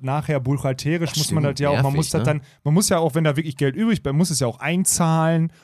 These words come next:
Speaker 1: und nur so Sachen. Da kommen ohne Spaß richtig Gebühren und so. Wenn du das alles abziehst am Ende, machen wir mit Ausschank Minus auf dem Event. Aber
Speaker 2: Geil.
Speaker 1: dafür,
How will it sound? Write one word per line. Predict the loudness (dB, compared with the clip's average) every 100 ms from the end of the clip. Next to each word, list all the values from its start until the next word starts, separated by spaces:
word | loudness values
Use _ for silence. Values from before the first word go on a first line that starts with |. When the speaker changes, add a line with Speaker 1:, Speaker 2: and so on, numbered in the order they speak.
| -2
Speaker 1:
und | 2
nur | 4 4
so | 0
Sachen. | -4 -4 -8 _
Da | -6
kommen | -2 -2
ohne | 0 -2 -2
Spaß | -2 -2 0 -2 -6 _ _ -4
richtig | -2 -2 -6 -6
Gebühren | -4 0 0 0
und | -2
so. | -2
Wenn | -2
du | -4
das | -2
alles | -4 -4
abziehst | -6 -8 -6 -6
am | -4
Ende, | -2 -2 -4 -8 -2
machen | -2 0 -2
wir | 0
mit | 0
Ausschank | -2 -4 -2 -4 -4 -8 _
Minus | 0 2 2 -2
auf | -8 -10
dem | -8
Event. | -6 -6 -2
Aber | 2
Speaker 2:
Geil. | 4 2
Speaker 1:
dafür, | 2 0 -4